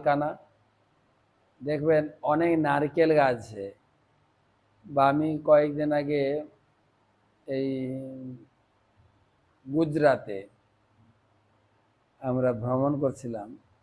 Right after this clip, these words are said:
তখন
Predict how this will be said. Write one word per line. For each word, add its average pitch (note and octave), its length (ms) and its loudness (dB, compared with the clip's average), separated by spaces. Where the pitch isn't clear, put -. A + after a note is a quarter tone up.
তখন C3+ 560 0